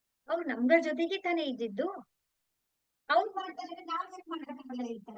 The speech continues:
ಅಂತ ಹೇಳಿ ಅವ್ರು ಪ್ರಶ್ನೆಯನ್ನ ಕೇಳ್ತಾರೆ. ಆಗ ಇವ್ರಿಗೆ ಏನ್ ಆಗುತ್ತೆ ಹೇಳಿ? ಹೌದಲ್ವಾ? ಇದು ನಿಜ ಅನ್ನೋದು ಕೇಳ್ತಾ ಇರೋದು. ಆದ್ರೆ ಇದು ಹಿಂದ್ಗಡೆ ಇರುವಂತ ಸತ್ಯ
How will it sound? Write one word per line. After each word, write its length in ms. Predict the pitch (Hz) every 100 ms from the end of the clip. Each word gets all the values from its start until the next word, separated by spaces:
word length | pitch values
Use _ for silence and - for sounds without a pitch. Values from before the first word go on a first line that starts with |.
| 208
ಅಂತ 180 | 196 196
ಹೇಳಿ 180 | 202 196
ಅವ್ರು 200 | 202 330 _ _ _ _
ಪ್ರಶ್ನೆಯನ್ನ 420 | - 233 214 196 190
ಕೇಳ್ತಾರೆ. 560 | 180 175 180 180 175 175 - _ _ _ _ _ _ _ _
ಆಗ 180 | 339 392 381
ಇವ್ರಿಗೆ 320 | 349 311 294
ಏನ್ 140 | - -
ಆಗುತ್ತೆ 340 | 254 247 240 233
ಹೇಳಿ? 240 | 233 233 247
ಹೌದಲ್ವಾ? 520 | 359 - 269 247 233
ಇದು 140 | 226 226
ನಿಜ 200 | 247 240 330
ಅನ್ನೋದು 320 | 269 240 233 202
ಕೇಳ್ತಾ 380 | 226 208 202
ಇರೋದು. 360 | 208 196 185 175 _ _ _ _ _ _ _ _ _ _ _ _ _ _ _ _ _ _ _ _ _ _
ಆದ್ರೆ 200 | 330 339 277
ಇದು 120 | 330
ಹಿಂದ್ಗಡೆ 440 | 302 320 349 359 349
ಇರುವಂತ 340 | 320 302 269 262
ಸತ್ಯ 400 | 254 - 277